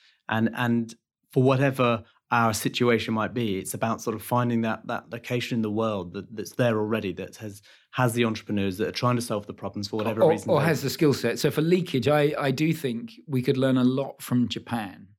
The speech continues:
Speaker 2: because they've managed to get leakage so low. Now, of course, there's been some useful things that they have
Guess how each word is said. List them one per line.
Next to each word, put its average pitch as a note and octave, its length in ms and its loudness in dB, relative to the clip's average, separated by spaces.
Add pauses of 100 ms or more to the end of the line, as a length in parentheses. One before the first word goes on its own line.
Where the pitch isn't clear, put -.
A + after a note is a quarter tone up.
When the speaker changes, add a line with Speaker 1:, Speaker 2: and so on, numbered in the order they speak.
(480)
Speaker 2:
because C#3+ 340 2
they've B2 160 2
managed B2+ 260 2
to - 60 -6
get B2+ 140 -4
leakage B2+ 320 -4
so A#2+ 140 -2
low. A2+ 280 -4
Now, E3+ 140 6
of E3+ 80 4
course, C#3+ 260 2
there's D#3 140 0
been D#3 160 4
some B2+ 260 2
useful B2+ 340 -2
things G#2+ 280 -2
that G#2 100 -8
they B2 120 2
have A#2+ 300 -4